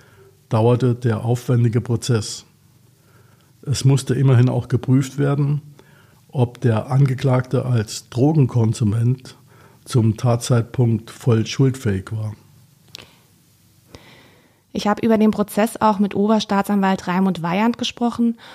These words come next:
Speaker 2: und er hat geschildert, wie Moritz G. sich vor Gericht verhalten hat, beziehungsweise was er überhaupt zur Tat gesagt hat.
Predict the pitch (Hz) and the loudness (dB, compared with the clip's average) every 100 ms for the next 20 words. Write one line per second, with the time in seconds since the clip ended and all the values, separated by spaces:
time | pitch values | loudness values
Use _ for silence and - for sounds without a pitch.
0 | - - - 202 - 202 220 - 202 208 | -20 -18 -6 -4 -2 0 -2 -2 -2 2
1 | 220 214 - - 208 208 196 202 - - | 2 2 -2 0 4 4 4 0 -4 -4
2 | 185 214 208 - 190 185 190 190 - 175 | -2 0 -2 -4 -4 -2 -4 -6 -8 -6
3 | 170 185 - 170 175 175 - - - - | -4 -4 -4 -4 -4 -6 -10 -20 -20 -20
4 | _ - - 214 214 196 202 196 175 190 | _ -16 0 2 4 4 4 4 2 0
5 | 208 202 185 185 185 180 - - 180 180 | 0 0 0 2 0 -2 -6 -4 -2 -2
6 | 160 - 175 165 170 - - - - | -2 -2 -2 -2 -2 -2 -6 -10 -14